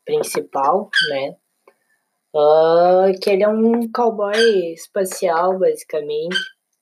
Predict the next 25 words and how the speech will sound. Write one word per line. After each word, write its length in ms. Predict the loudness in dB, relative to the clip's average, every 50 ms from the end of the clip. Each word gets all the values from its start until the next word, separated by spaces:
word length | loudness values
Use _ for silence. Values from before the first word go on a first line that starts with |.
| _ _ -10
Ele 760 | -10 -8 -6 -4 -4 -2 -2 -2 -2 -4 -4 -4 -6 -8 -12 _ _ _ _ _ _ _ _ _ _ -18 -10 -8
andou 380 | -6 -4 -2 0 0 0 0
aprontando 680 | -2 -2 -4 -6 -6 -6 -4 -4 -4 -2 -2 -2 0 -2
aí 440 | -2 -2 -4 -8 -8 -8 -8 -10 -10 -12 -16 -20 -20 _ _ _ -16
umas 340 | -10 -8 -6 -6 -8 -8
coisas 540 | -8 -6 -4 0 2 2 2 2 0 -4 -6 -8 -10 -20 -20 -20 _ _ _ _ _ _ _ _ _ -14
e 460 | -12 -10 -6 -6 -4 -4 -2 0 0
os 100 | 0 -2
chefes 480 | -2 -2 -2 0 0 0 0 0 0 4
dele 800 | 4 4 4 4 2 0 0 0 0 0 0 0 2 2 2 2
acabaram 540 | 0 -2 -4 -4 -2 -2 0 0 0 0 0 -2 -4 -2 2
ferrando 440 | 2 4 4 6 4 4 4 0
o 20 | -4
cérebro 520 | -4 -2 -2 0 2 2 2 0 -2 -4 -2
dele, 380 | -2 -2 -2 -2 -4 -4 -6 -6
daí 240 | -6 -8 -8 -8 -10
ele 160 | -10 -10 -10
não 100 | -10 -8
consegue 480 | -6 -6 -6 -6 -6 -8 -8 -8 -8 -8
hackear 360 | -10 -12 -12 -10 -6 -6 -6
os 120 | -6 -4 -6
negócios. 640 | -6 -4 -4 -2 -2 -2 -4 -6 -8 -14 -18 -20 _ _ _ _ _ _ _ _ _ _ _ _
Se 120 | -20 -10 -4
passa 340 | 0 0 0 0 -2 -6 -12
num, 680 | -12 -12 -10 -8 -8 -8 -8 -8 -10 -12 -12 -14 -16